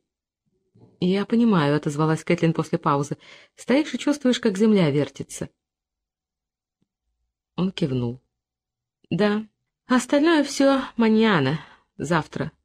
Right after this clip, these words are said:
Ожидание сказочного завтра и лунных чудес». Они прошли под леса в дом. Одна из комнат, большая гостиная, была уже закончена вплоть до встроенных шкафов,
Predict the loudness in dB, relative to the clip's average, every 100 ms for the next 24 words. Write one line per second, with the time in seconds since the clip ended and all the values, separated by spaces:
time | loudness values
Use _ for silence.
0 | _ _ -6 -2 0 4 4 2 0 0
1 | 0 -2 -2 0 2 2 0 0 2 4
2 | 4 2 0 -2 -4 -4 -6 -8 -18 _
3 | _ _ _ _ _ _ _ _ -2 0
4 | 2 0 -2 0 0 0 -2 -2 -4 -2
5 | -4 -4 -6 -2 0 -2 -6 _ _ -18
6 | -16 -16 -4 0 2 0 0 2 4 2
7 | 2 0 0 2 2 2 0 -2 0 2
8 | 2 4 2 2 2 2 2 0 2 2
9 | 0 0 0 0 -4 0 2 2 0 -4
10 | -4 -4 -2 -4